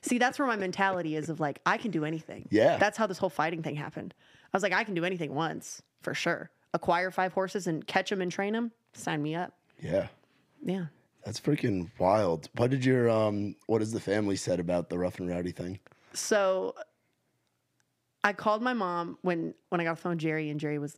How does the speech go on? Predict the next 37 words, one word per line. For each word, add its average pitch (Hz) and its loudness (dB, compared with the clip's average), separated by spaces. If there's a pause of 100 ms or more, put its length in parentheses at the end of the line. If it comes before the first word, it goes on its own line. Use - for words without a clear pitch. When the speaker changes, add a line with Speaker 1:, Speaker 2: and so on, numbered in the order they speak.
Speaker 1:
she - -4
was 165 -2
like, 175 -6 (2500)
"Okay." 247 2 (180)
And 220 2
I 226 0
could, 220 -2
like, 185 2
you - 2
can - 0
see 185 0
it 165 -2
happening, 170 0
like, 170 -2
the 175 0
wheels 165 0
are 165 -2
turning, 170 -6
and 190 -8
she's - -12
like, 247 -10 (2000)
and, 214 2
like, 214 2
I 208 0
can 175 -2
hear 190 0
her 190 2
on 180 -2
the 160 -4
phone, 180 -2
and 156 -6
she's, 160 -4
like, 165 -2
not 160 -2
saying 160 -2
a 175 -4
lot. 185 -4